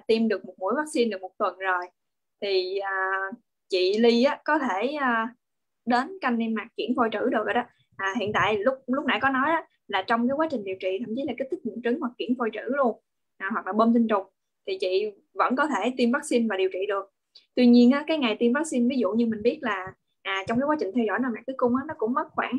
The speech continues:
hai đến ba tuần á, à, chứ không phải là, là lên là cái chuyển phôi liền. Cho nên á, là chúng ta có thể chủ động báo với bác sĩ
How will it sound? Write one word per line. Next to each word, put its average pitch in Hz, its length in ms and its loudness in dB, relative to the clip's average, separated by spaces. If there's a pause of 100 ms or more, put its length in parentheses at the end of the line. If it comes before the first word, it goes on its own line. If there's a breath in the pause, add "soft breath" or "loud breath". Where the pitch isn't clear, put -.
hai 254 220 2
đến 285 180 -2
ba 254 200 4
tuần 202 200 0
á, 208 80 -6 (460)
à, 202 140 -4
chứ 277 140 -2
không 269 180 2
phải 226 220 4
là, 196 460 2 (420)
là 196 680 0 (200)
lên 240 280 6
là 220 120 4
cái 277 200 -2
chuyển 220 180 -2
phôi 262 120 -2
liền. 214 260 -2 (380)
Cho 254 80 0
nên 247 140 4
á, 277 200 -2
là 190 120 -2
chúng 269 140 -6
ta 262 120 0
có 277 80 -4
thể 240 260 -2
chủ 208 120 4
động 202 200 2
báo 240 180 4
với 311 80 0
bác 320 180 -4
sĩ 202 280 -6